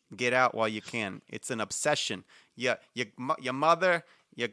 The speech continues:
I wasted half my life for this. Your grandmother wasted her whole life for this.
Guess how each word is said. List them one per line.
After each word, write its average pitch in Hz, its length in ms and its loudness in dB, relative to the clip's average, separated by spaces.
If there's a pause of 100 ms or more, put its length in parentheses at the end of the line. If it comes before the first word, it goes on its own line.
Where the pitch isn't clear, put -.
I 135 160 8
wasted 160 400 -2
half 170 320 4
my 156 140 4
life 165 260 6
for 139 80 -12
this. 120 200 -2
Your 131 100 -2
grandmother 160 640 2
wasted 147 380 0
her 147 120 8
whole 190 340 6
life 190 320 10
for 135 180 -6
this. - 420 -6